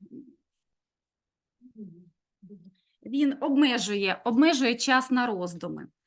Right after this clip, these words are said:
Коли, м, коли команда готова дати відповідь, викладач, що є модератором гри,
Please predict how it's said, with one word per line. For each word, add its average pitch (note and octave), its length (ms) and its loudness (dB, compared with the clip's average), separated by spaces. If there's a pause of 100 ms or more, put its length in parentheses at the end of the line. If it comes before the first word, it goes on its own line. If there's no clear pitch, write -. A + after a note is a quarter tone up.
(1000)
Коли, D#4 200 0 (260)
м, A3 300 -6 (680)
коли C#4+ 520 4 (180)
команда B3+ 500 6
готова A#3+ 440 -2
дати B3 440 0
відповідь, A#3 720 -2 (920)
викладач, D4+ 540 0
що - 220 0
є C#4 260 4
модератором B3 920 0
гри, E4+ 260 -4